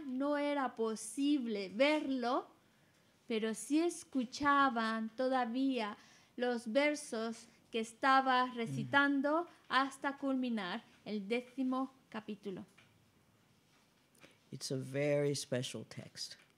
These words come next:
Speaker 1: Por eso es un texto muy, muy especial.
Speaker 2: Mm.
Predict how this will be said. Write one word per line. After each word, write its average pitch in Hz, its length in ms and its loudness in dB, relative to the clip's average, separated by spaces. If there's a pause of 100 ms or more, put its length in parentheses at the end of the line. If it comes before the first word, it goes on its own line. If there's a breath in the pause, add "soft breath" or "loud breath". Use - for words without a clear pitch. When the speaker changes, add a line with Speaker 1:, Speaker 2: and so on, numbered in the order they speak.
(160)
Speaker 1:
Por 208 160 -10
eso 214 240 -6
es 233 140 -6
un 233 160 -2
texto 240 640 -6
muy, 220 320 0
muy 226 240 -2
especial. 220 600 -12 (640)
Speaker 2:
Mm. 135 300 -4